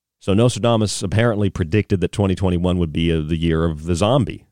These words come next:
<laughs> essentially. Not the, not the year of the ox, the year of the zombie. So basically people have taken something that Nostradamus wrote and they've compared it to twenty twenty-one because it fits,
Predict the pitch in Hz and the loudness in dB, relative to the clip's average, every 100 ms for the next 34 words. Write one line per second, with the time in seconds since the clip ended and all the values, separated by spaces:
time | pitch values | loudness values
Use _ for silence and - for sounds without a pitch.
0 | - - - 92 - 98 - 71 - - | -20 -18 -6 -2 0 0 0 -6 -8 -16
1 | _ _ 98 107 - - 139 - 180 117 | _ _ -2 -2 -2 -4 -4 -2 0 2
2 | 85 76 82 92 - - - 85 107 78 | 2 0 -2 -2 -4 -14 -4 0 0 0
3 | 78 69 82 90 76 - - _ _ _ | -4 -2 0 0 -2 -8 -16 _ _ _
4 | _ _ _ _ _ _ _ _ _ _ | _ _ _ _ _ _ _ _ _ _
5 | - 117 107 139 127 127 104 110 104 95 | 0 2 4 4 2 0 -2 0 0 0
6 | 90 - 107 101 92 85 80 _ - 101 | -2 0 0 0 0 -2 -6 _ -2 -2
7 | 95 90 85 78 98 87 82 80 82 76 | 0 0 0 -2 -2 -2 0 -2 -2 -2
8 | - 95 113 101 92 - 87 85 85 80 | -2 2 4 4 2 -2 -4 -2 0 -2
9 | 76 _ _ _ _ - 87 117 117 117 | -4 _ _ _ _ -4 0 2 4 4
10 | 101 - - 95 87 95 85 82 107 104 | 2 -2 -2 -2 0 0 0 2 2 2
11 | 90 85 82 - _ _ _ _ _ _ | 2 -2 -6 -12 _ _ _ _ _ _
12 | _ _ _ _ _ _ _ _ _ _ | _ _ _ _ _ _ _ _ _ _
13 | _ _ 90 82 82 110 - 110 98 104 | _ _ -20 -20 -4 -4 0 0 2 0
14 | - - 110 98 - - - | -2 -4 -2 -2 -4 -6 -6